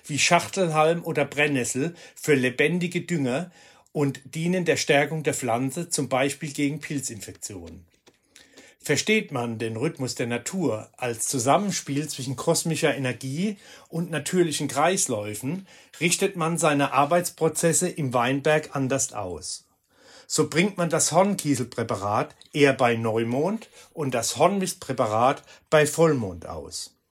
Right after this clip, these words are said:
Auch beim Rebenschnitt, der Ernte und der Arbeit im Keller achten viele biodynamisch arbeitende Winzer auf die Mondphasen.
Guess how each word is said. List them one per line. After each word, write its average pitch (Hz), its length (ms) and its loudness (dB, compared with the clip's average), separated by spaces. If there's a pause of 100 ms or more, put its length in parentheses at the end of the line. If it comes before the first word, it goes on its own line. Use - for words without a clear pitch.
(680)
Auch 143 180 2
beim 135 240 4
Rebenschnitt, 131 800 0 (160)
der 120 140 -2
Ernte 165 420 0
und 143 180 -2
der 127 120 0
Arbeit 151 360 2
im 151 160 -6
Keller 120 520 -2 (480)
achten 156 400 0
viele 190 340 0
biodynamisch 165 920 -2
arbeitende 139 560 0
Winzer 151 400 0
auf 147 120 -2
die 156 120 -4
Mondphasen. 120 880 -4